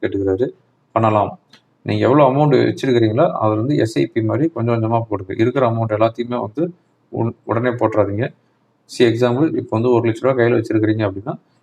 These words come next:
இப்போ ஒரு அதிகபட்சம் இருபதனாயிரம், அது மட்டும் இன்வெஸ்ட்மெண்ட் பண்ணுங்க. இங்கேருந்து ஒரு மூணு பர்சன்ட், நாலு பர்சன்ட் நிஃப்டி இறங்குது அப்படின்னா, அப்போ ஒரு இருபதனாயிரம் பண்ணுங்க. ஓகேங்களா?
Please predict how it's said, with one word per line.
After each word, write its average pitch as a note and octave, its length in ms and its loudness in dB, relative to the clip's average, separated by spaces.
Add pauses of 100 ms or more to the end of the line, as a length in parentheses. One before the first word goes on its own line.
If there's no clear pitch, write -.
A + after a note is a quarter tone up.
இப்போ A#2+ 240 0
ஒரு B2+ 320 2 (840)
அதிகபட்சம் D3 520 4
இருபதனாயிரம், G#2+ 560 2 (200)
அது A#2+ 180 0
மட்டும் A#2 240 -2
இன்வெஸ்ட்மெண்ட் G#2 420 -6
பண்ணுங்க. - 380 -20 (260)
இங்கேருந்து C#3+ 380 4
ஒரு C#3 100 4
மூணு C3 200 0
பர்சன்ட், B2 240 -2
நாலு A#2 200 2
பர்சன்ட் A2 280 -2
நிஃப்டி A2+ 220 -2
இறங்குது A2 420 0
அப்படின்னா, G2 320 -10
அப்போ B2 280 -2
ஒரு A2+ 120 2
இருபதனாயிரம் G#2 480 -2
பண்ணுங்க. - 340 -20 (360)
ஓகேங்களா? G#2 460 -2